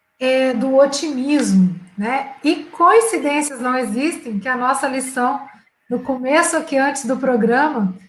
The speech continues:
falava exatamente sobre isso, né? Quando alguém chegar muito triste, tem uma palavra amiga, uma palavra positiva, porque isso é que vai renovando, né, os nossos pensamentos, as nossas,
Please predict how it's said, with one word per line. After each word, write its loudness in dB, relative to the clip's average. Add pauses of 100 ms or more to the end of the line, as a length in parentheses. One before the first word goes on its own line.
(160)
falava 6
exatamente 0
sobre -2
isso, -4
né? 0
Quando -4
alguém 0
chegar -2
muito -6
triste, -2 (280)
tem -2
uma -2
palavra 4
amiga, 0
uma 2
palavra 2
positiva, 0 (420)
porque -6
isso -2
é -6
que -6
vai 0 (420)
renovando, 0
né, 0
os -2
nossos -6
pensamentos, -4
as -2 (100)
nossas, -6